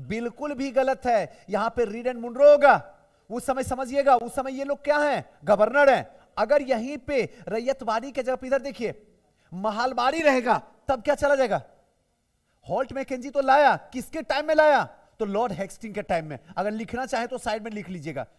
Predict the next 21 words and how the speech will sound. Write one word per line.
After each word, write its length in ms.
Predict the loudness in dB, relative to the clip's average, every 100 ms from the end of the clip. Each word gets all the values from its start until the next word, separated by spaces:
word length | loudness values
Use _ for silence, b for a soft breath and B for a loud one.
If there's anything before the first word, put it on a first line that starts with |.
| b
अगर 200 | -4 -2
यहां 120 | 0
महलबाड़ी 440 | 2 2 2 0
होता, 360 | 0 0 0 0
तो 300 | -2 _ -8
लॉर्ड 260 | -4 -4 -4
हेस्टिंग 480 | -8 -10 -12 -12
होता, 240 | -10 -10 -10 -12 _ _ _ -14
क्योंकि 200 | -12 -4
यहां 280 | -2 -2
पे 120 | -4 -8
जो 120 | -8
साइड 360 | -6 -2 -2
में 120 | 0 -2
आप 80 |
देख 220 | 0 -4 -4
रहे 80 |
हैं, 60 | -2
वारेन 260 | -2 -2 -6
हेस्टिंग, 300 | -8 -10 -2
कॉर्नवालिस, 500 | 0 0 -2 -4